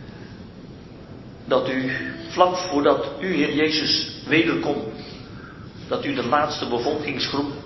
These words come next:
dat duizenden jaren lang verstoken is van het evangeliewoord, nog een kans krijgt. Heer, en terwijl we zien in de christenheid diep verval, ook bij jonge mensen,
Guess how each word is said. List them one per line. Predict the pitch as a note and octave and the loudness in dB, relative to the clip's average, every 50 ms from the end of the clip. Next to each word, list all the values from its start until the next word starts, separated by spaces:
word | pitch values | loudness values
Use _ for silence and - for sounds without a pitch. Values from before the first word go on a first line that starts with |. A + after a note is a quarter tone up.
| - - - | -12 -4 0
dat | C3 B2 A#2 A#2+ - - - - - - | 2 2 2 0 -2 -6 -8 -2 4 8
duizenden | D#3+ E3 F3 F3+ - - - E3 D3 C#3+ C#3+ D3 C#3+ C#3+ C#3+ - - - | 8 10 10 8 6 4 2 0 0 2 2 0 0 0 -2 -6 -6 -4
jaren | - C3 C3+ C3 B2+ B2 B2 A#2+ A#2 A#2 A#2 - - - | 2 4 6 6 6 6 4 2 0 -2 -4 -6 -8 -2
lang | - B2+ B2 A#2+ A2+ A2+ - - - - - - - - - - | 2 2 4 4 2 0 -6 -8 -10 -12 -14 -14 -14 -14 -12 -6
verstoken | - - - - - E3+ E3 E3 E3 D#3 C#3+ | -2 0 0 4 6 6 6 6 4 4 2
is | C#3+ - - | 2 2 2
van | C3+ A#2+ | 0 0
het | A#2 A#2+ | 0 0
evangeliewoord, | - - - A#2+ A2+ - C#3+ C3+ C3 B2+ A#2+ A#2 A#2 G#2+ G#2+ - | 0 -2 -2 -2 -2 -2 0 0 0 0 -2 -2 -2 -2 -2 0
nog | - B2 A#2 A#2+ | 0 0 0 -2
een | A2 A2 A2 - | -4 -4 -6 -6
kans | - - D#3+ C3+ - A2 - - - | 0 2 2 2 2 0 -4 -4 -4
krijgt. | - A2 G#2+ F2 - - - - - - - - - - - - - - - - - - - | -4 -4 -4 -4 -6 -8 -10 -12 -14 -14 -14 -14 -14 -14 -16 -16 -16 -14 -14 -14 -16 -10 -2
Heer, | - D3 C#3+ C#3+ | 2 4 6 6
en | D3 C#3+ | 6 4
terwijl | D3 D3+ D3 C#3+ C#3+ D#3 D#3 C#3+ | 4 4 8 8 8 8 8 8
we | C#3+ C#3+ C#3 C#3 C#3 - D#3 - | 8 6 6 6 4 0 0 0
zien | - D3 E3 D#3+ - - - - - - - - - - - | 0 0 0 0 -2 -2 -4 -6 -8 -10 -12 -12 -12 -6 -4
in | - C3+ | -2 0
de | C3+ C3+ | 0 2
christenheid | C#3+ E3 D#3 - D3+ C#3+ C3+ C3 C3+ C3+ C3+ C3 C3 - - - - - - - - - - - - - - - - - - - - - B2+ | 2 2 2 2 2 2 4 4 4 4 4 2 -2 -6 -8 -10 -12 -14 -14 -16 -16 -18 -18 -20 -20 -20 -20 -20 -20 -20 -20 -20 -16 -8 -2
diep | D#3+ F#3 F#3 F3+ | -2 0 0 0
verval, | - - C3+ B2 A2 A2+ C3+ C#3+ D3 A2+ - - - - - - - - - - - - - - - - - - - - - - - - - - - - - - - - - - | -2 0 0 0 2 4 4 6 6 4 2 0 -4 -6 -10 -12 -14 -16 -18 -20 -20 -20 -20 -20 -20 -20 -20 -20 -20 -20 -20 -20 -20 -20 -20 -20 -20 -20 -20 -20 -20 -2 2 4
ook | E3+ E3 E3+ | 4 6 6
bij | D#3+ D3 D3+ | 6 6 8
jonge | D#3 E3 E3 D3+ C3+ | 8 8 8 8 8
mensen, | C#3+ E3+ E3 D#3+ - - D3+ A#2+ - - | 6 6 6 6 6 6 6 4 2 0